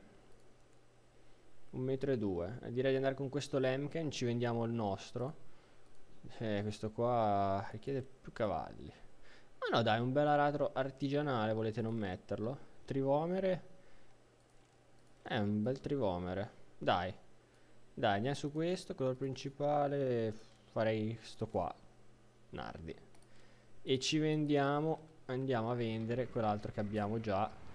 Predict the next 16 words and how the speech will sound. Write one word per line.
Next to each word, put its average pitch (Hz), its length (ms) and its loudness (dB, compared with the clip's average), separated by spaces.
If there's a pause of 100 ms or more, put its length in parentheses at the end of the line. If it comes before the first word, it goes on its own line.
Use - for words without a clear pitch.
(260)
che 110 100 2
ho - 20 6
intravisto 107 720 2
lì 101 100 0
sopra. 95 520 0
In - 1500 -8
teoria 165 200 4
dovremmo 113 380 4
pure 110 200 2
guadagnarci 107 640 0
perché 98 440 -4 (2000)
questo 98 680 2
ci 107 280 -4
costa 131 320 0
un 147 140 0
po'. 87 240 0